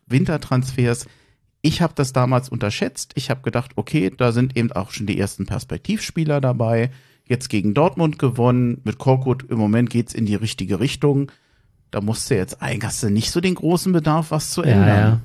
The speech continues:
Speaker 2: Es war eine Verblendung wahrscheinlich letztlich, das Dortmund-Spiel vielleicht, ja.
Speaker 1: Also ich, ich weiß auch, wie ich als Fan dann in die Winterpause gegangen bin.
Speaker 2: <laughs> Ja, wir alle.
Speaker 1: So ganz unhertanerisch entspannt.
Speaker 2: Ja.
Speaker 1: Ah, na ja, jetzt ist,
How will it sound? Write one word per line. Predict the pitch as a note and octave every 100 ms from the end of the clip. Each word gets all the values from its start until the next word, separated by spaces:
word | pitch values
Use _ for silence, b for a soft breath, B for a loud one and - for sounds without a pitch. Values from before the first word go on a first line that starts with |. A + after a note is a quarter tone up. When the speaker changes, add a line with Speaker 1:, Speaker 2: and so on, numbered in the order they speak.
| - _ _ _ -
Speaker 2:
Es | B2+
war | B2
eine | A#2+ A#2+
Verblendung | C#3 B2+ C#3 C#3+ A2 G#2+
wahrscheinlich | F#2+ A2 G2 G2+ -
letztlich, | G#2 F#2+ - G#2 -
das | B2
Dortmund-Spiel | - G#2+ - G#2+ - F#2+
vielleicht, | G2+ G#2 G2 F#2+ F#2+
ja. | G#2+ B2+ B2+
Speaker 1:
Also | C#3+
ich, | C#3 -
ich | - B2+
weiß | C3
auch, | C#3 C3
wie |
ich | C3+ -
als | A#2+ -
Fan | B2 E3+ F3+
dann | D3+ D3+
in | C3+
die | B2+ C3
Winterpause | G3+ F#3 - A#2 A#2+ A#2
gegangen | A#2 A#2 B2 C#3+
bin. | C#3+
Speaker 2:
<laughs> |
Ja, | C#3 B2+ A2+
wir | A2+
alle. | D#3+ C#3 - b b
Speaker 1:
So | C3 C#3
ganz | C3+ D#3 -
unhertanerisch | G3+ G#3 D3 B2+ A#2 G#2 A2 B2+ C3 -
entspannt. | B2+ B2+ - G2+ F#2+ F2 - _
Speaker 2:
Ja. | C3 B2 - -
Speaker 1:
Ah, | A#2+ B2 A#2
na | G#2+
ja, | G2 F#2+ F2+
jetzt | E2+ - - - -
ist, | - - -